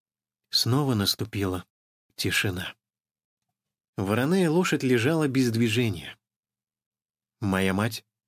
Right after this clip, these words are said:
казалась сильно взволнованной. Она сказала, что давно знала вороного коня, которого звали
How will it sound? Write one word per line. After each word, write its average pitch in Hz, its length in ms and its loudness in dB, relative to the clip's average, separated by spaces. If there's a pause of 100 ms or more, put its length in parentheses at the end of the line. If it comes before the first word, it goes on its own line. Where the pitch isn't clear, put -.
(280)
казалась 101 500 2
сильно 120 340 2
взволнованной. 104 880 -2 (1160)
Она 113 260 2
сказала, 151 460 2
что 147 200 2
давно 135 440 2
знала 107 340 0
вороного 98 500 0
коня, 90 420 -4 (920)
которого 107 540 0
звали 110 500 0